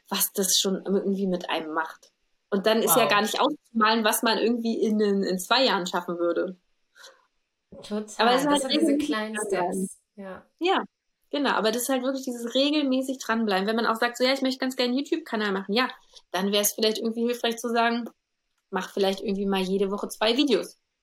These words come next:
Speaker 1: Nicht irgendwie
Speaker 2: Mhm.
Speaker 1: einmal im Monat, ne? Weil umso mehr Zeit dazwischen vergeht, umso mehr haben wir Zeit, darüber nachzudenken, umso
Speaker 2: Genau. <laughs> Ja, genau, das
Speaker 1: Das,
Speaker 2: ist auch so ein
Speaker 1: ja,
Speaker 2: Ding.
Speaker 1: ja, das, das, das sollte
Speaker 2: Ja.
Speaker 1: nicht sein. Das sollte nicht sein.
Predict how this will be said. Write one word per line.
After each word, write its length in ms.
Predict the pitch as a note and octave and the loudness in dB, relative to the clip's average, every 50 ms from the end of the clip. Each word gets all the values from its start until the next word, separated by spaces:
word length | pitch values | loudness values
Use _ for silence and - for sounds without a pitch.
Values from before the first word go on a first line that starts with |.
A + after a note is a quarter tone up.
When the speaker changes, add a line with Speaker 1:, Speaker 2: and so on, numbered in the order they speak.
| _ - | _ -4
Speaker 1:
Nicht 200 | G#3 G#3 F#3+ - | -4 -2 -2 0
irgendwie 280 | F3+ G#3 G3 F#3 G3+ - | 0 0 0 0 0 2
Speaker 2:
Mhm. 60 | F3 | 2
Speaker 1:
einmal 300 | F3+ G3+ G3+ F#3+ - F#3+ | 2 4 2 2 2 2
im 60 | G#3 | 2
Monat, 280 | A3+ C4 C#4+ C#4 A3 - - _ _ _ _ _ _ - | 2 2 2 2 2 0 -4 _ _ _ _ _ _ -10
ne? 260 | F3+ F3+ F#3 G3+ A3 G#3+ | -8 -4 -4 -4 -2 0
Weil 420 | G#3 G3 F#3+ F#3+ G3+ A3+ B3+ B3+ - - - - _ _ _ _ | 0 2 2 2 2 2 0 -2 -6 -12 -20 -20 _ _ _ _
umso 260 | - - G#3 F#3+ G#3 G#3 | -2 -2 0 0 2 2
mehr 160 | G#3 G3 F#3+ | 0 0 0
Zeit 420 | - - - A#3 D4+ D#4 - - - | 0 0 2 2 2 0 0 -2 -2
dazwischen 500 | G#3+ A3 - - - D4 - - E4 D4+ | -4 -4 -4 -2 0 0 2 2 0 -2
vergeht, 380 | - A3 G3+ - G3 G3 G3 - | -2 -4 -4 -2 0 -2 0 0
umso 200 | G#3 G3+ G3 G3+ | 0 0 2 2
mehr 260 | G#3 A3+ B3+ C#4 C4 | 2 4 2 2 2
haben 180 | C#4 D4 C#4+ | 0 0 2
wir 100 | C#4+ C4+ | 0 0
Zeit, 240 | C4+ - C4 C4 B3 | 0 0 0 2 2
darüber 240 | B3+ B3 B3+ A#3 A3+ | 2 0 2 2 2
nachzudenken, 720 | G#3+ G#3+ A#3 B3 - - - G#3+ F#3+ F3+ F3+ F3+ F3+ F#3 | 2 0 0 -2 -4 -6 -6 -2 0 0 0 0 -2 -4
umso 460 | F#3 D#3+ G3 G3 F#3+ G3 G3 F#3+ G3 G3 | -2 -2 -2 0 2 4 4 4 2 2
Speaker 2:
Genau. 220 | - B3+ A#3 A#3+ E4 F4+ | 2 2 4 4 4 4
<laughs> 60 | - - - - - - - - - | 2 2 -2 -8 -10 -14 -16 -16 -4
Ja, 80 | G#4 A4 A#4 A#4+ | 0 0 2 4
genau, 180 | A4+ - - A4+ C#4+ | 6 6 8 8 8
das 20 | - | 8
Speaker 1:
Das, 160 | - - G4 | 8 8 6
Speaker 2:
ist 100 | G4 - - | 6 6 6
auch 160 | C4+ - G#4 | 6 6 6
so 60 | D#4+ | 4
ein 140 | D#4 C#4 D#4 | 4 4 6
Speaker 1:
ja, 80 | D#4+ G4+ | 6 6
Speaker 2:
Ding. 360 | A4+ A4+ G#4+ F4+ - - C4+ | 6 6 4 2 0 -2 -2
Speaker 1:
ja, 160 | D#4+ F#4 E4 | 0 0 0
das, 80 | C#4+ C4 - - - _ | 0 -2 -8 -18 -12 _
das, 180 | - D4+ D4+ - _ _ - D#4 D4+ | -4 -2 -2 -4 _ _ -12 -6 0
das 180 | - F#4+ F#4 - | 0 0 2 4
sollte 260 | D#4+ D#4+ E4+ E4 - | 4 4 4 4 4
Speaker 2:
Ja. 40 | - | 2
Speaker 1:
nicht 160 | D4+ D#4 D4 | 0 0 2
sein. 340 | - B3 A#3 G3+ F3+ F3+ F#3 - | 2 2 4 4 2 0 -2 -6
Das 100 | D#4 D#4 - | -8 -8 -6
sollte 280 | - C#4+ D4 D4 C#4+ C#4+ | -4 -4 -2 -2 -2 -4
nicht 180 | C#4+ C#4+ D4 | -4 -4 -4
sein. 440 | - C#4 C4+ B3+ A3 F#3+ F#3 F#3+ G3 | -2 0 0 0 0 0 -2 -4 -6